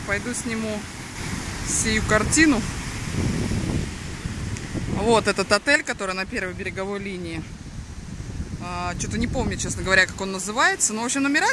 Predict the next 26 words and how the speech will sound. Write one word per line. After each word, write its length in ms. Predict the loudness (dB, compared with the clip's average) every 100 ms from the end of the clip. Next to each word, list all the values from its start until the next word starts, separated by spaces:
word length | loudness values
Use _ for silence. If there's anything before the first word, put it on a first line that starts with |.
| 4
здесь, 340 | 2 2 0
э, 300 | 2 4 2 -2 -2
ночь, 720 | 0 0 2 0 2 2 2
э, 580 | 2 4 4 2 0 -2
от 80 | -2
трёх 260 | 0 2 2 -2
восемьсот. 560 | -2 -2 -2 -4 -4 -4 -6 -6 -6 -6 -6 -6 -6 -6 -6 -6 -6 -2
Три 140 | 2 2
восемьсот, 520 | 2 0 0 -2 -4 -6 -8 -4
три 140 | 0 2
тысячи 320 | 4 4 2
восемьсот 400 | 0 -2 -2 -2
рублей 280 | -4 0 0
наши, 300 | 0 -2 -4
русские. 440 | -6 -6 -8 -8 -10 -10 -10 -8 -6
Ну, 80 | -4
наши 240 | -4 -4
русские. 380 | -6 -6 -6 -6 -8 -8 -8 -10 -10 -10 -8 -6 -6 -4
А, 500 | -4 -2 0 0 0
около 300 | -2 -2 0
с-, 220 | 2 0 -2
ста 240 | -2 4 4
долларов 380 | 4 2 2 0 -2
там 100 | -2 -2
получается, 560 | -2 0 0 2 2 2
да? 100 | 2